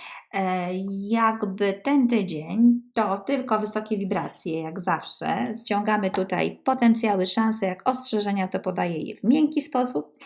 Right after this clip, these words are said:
żeby nie zaniżać nikomu wibracji, a żeby uskrzydlać ludzi, którzy odwiedzają mój kanał.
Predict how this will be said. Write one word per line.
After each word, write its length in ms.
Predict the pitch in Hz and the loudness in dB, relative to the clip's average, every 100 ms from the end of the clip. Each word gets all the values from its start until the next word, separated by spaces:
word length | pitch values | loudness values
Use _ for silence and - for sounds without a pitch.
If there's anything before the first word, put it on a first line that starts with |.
| - - | -20 -6
żeby 200 | 403 381 | -2 2
nie 180 | 302 240 | 4 4
zaniżać 500 | 190 208 240 233 233 | 4 2 2 2 -2
nikomu 320 | 220 208 202 | -4 -4 -4
wibracji, 500 | 196 190 208 208 190 | -4 -2 -2 -2 -4
a 60 | 180 | -2
żeby 180 | 185 | -2
uskrzydlać 760 | - 233 - - 175 170 170 - | -2 -4 -4 -6 -4 -2 -4 -2
ludzi, 220 | 175 175 | -2 -2
którzy 300 | - 180 180 | -4 -4 -2
odwiedzają 420 | 175 175 175 165 | -2 -2 0 -2
mój 200 | 170 170 170 | -2 -4 -6
kanał. 480 | 165 156 185 247 | -8 -4 -2 -4